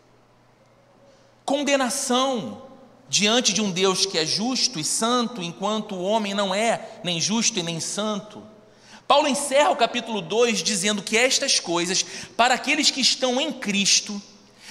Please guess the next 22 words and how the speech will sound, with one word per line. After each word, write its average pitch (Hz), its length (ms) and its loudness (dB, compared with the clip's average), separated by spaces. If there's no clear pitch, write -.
para 254 160 4
aqueles 285 260 0
que 277 80 -2
receberam 254 1000 2
pela 226 240 2
pregação 226 500 2
do 254 60 -4
Evangelho 202 680 0
a 202 160 4
Jesus 240 640 2
Cristo 233 400 0
como 233 240 -2
o 240 40 0
Senhor 247 480 2
de 226 100 -4
suas 220 300 -2
vidas 208 380 -4
e 214 80 2
o 226 80 2
seu 285 320 0
perfeito 240 520 -4
Salvador, 180 840 -2